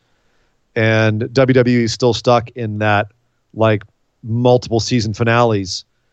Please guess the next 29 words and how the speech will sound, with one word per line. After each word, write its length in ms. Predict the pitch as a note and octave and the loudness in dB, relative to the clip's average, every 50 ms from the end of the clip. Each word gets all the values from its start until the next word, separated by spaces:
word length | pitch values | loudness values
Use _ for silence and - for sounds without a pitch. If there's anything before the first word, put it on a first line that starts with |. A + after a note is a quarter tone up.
| _ _ - | _ _ -8
and 80 | - A2+ | -6 -2
you're 80 | A#2+ | 0
never 200 | A#2 B2 A#2 A#2 | 0 2 2 0
sure 200 | A2+ - C3 A#2 | 2 2 4 4
which 180 | A#2 A#2 A2 - | 4 2 2 0
one 100 | A2+ A2 | 0 0
is 60 | F#2+ | 0
the 80 | A2 G#2+ | 2 2
real 240 | G#2+ A#2+ A#2+ A2+ | 4 4 4 4
season 260 | - - A2+ F#2 G#2+ F#2 | 2 0 -4 -4 -4 -4
finale 420 | A2 G#2 G#2+ A2 A2 G#2+ G2+ F#2+ | -4 -2 0 0 0 0 -2 -4
kind 220 | F2+ - G#2 F#2+ | -6 -6 -8 -6
of 80 | F#2+ F#2+ | -6 -6
situation. 640 | - G#2+ G#2 - G#2 A2 A2+ A2 - - F2+ - E2 _ _ _ _ _ _ _ _ _ _ _ _ _ _ _ _ _ _ _ _ _ _ | -8 -8 -6 -2 2 2 2 2 2 -2 -6 -12 -18 _ _ _ _ _ _ _ _ _ _ _ _ _ _ _ _ _ _ _ _ _ _
And 260 | A#2+ A#2 A2+ A2+ A2+ | -4 -4 -2 -2 -2
even 280 | D3 E3 E3+ E3 D3 C3+ | 0 0 0 0 0 0
they 180 | C#3+ D3+ F3+ E3+ | 2 2 2 2
don't 200 | C#3 A2+ F#2+ F2+ | 2 0 -4 -6
know. 320 | F#2+ F#2 E2 D#2 - - _ _ _ _ _ _ _ _ _ _ | -12 -14 -14 -16 -18 -20 _ _ _ _ _ _ _ _ _ _
Sometimes 320 | - C#3 C3+ C3 B2+ A2+ | -4 -2 -2 0 -2 0
they 180 | G2+ B2+ C3 C3 | 0 0 2 2
just 140 | B2 A2 A#2 | 0 -2 -2
lose 240 | A#2+ B2+ B2 A#2 G#2+ | -2 -2 -2 -2 -4
the 80 | A2+ | -6
plot 360 | - - A#2+ B2 A#2+ A#2 A#2+ - | -6 -2 0 2 2 2 2 0
on 120 | A#2 A2+ G#2+ | -4 -6 -4
their 180 | A2+ G#2+ G#2+ | -4 -4 -4
own 100 | G#2+ G#2 | -4 -4
stories 560 | G2+ - - C3+ C3 A2 F2+ F2 - - - | -6 -4 -2 0 0 0 0 -4 -8 -16 -20